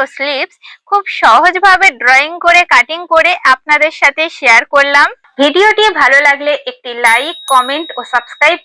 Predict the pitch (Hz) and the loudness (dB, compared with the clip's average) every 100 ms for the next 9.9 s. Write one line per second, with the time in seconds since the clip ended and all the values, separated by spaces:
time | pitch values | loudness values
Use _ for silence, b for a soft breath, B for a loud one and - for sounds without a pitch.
0 | - 330 320 349 427 B B B B 240 | -2 -2 2 0 0 B B B B -4
1 | 254 226 240 240 339 349 349 349 359 302 | -4 0 0 2 0 -2 -4 -4 -6 -2
2 | 247 - - 339 381 - 339 330 359 359 | -4 -4 -2 -2 -2 -2 0 0 -2 -4
3 | - 262 262 311 370 370 381 269 262 277 | -4 -6 -4 -4 -4 -2 -2 -2 0 2
4 | 262 226 - 320 440 B B _ 220 220 | 2 0 -2 -8 -10 B B _ -2 -2
5 | 254 - - 240 254 359 381 - 381 277 | -4 -6 -4 -4 -4 -6 -6 0 -2 0
6 | 247 247 269 269 277 _ b b _ 269 | -2 -2 0 0 0 _ b b _ -8
7 | 339 349 349 359 269 254 262 269 269 - | -4 -2 -2 -4 -4 -4 -6 -6 -4 -2
8 | 311 - 320 311 269 247 277 285 B B | -2 -2 -4 -2 -4 -2 -2 -2 B B
9 | B B _ 233 214 220 - - | B B _ -6 -4 -8 -6 -4